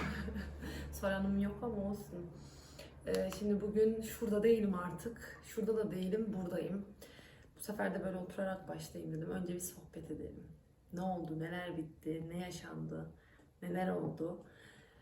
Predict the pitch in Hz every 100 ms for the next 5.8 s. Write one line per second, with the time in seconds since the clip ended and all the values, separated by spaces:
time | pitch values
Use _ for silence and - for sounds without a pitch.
0 | - - 185 208 214 190 185 185 208 202
1 | - 180 160 180 175 170 170 196 214 254
2 | 247 226 185 160 - 165 160 - - 170
3 | 175 - - - - - - - - -
4 | - - - - 202 240 240 240 240 240
5 | 240 247 240 214 202 - - -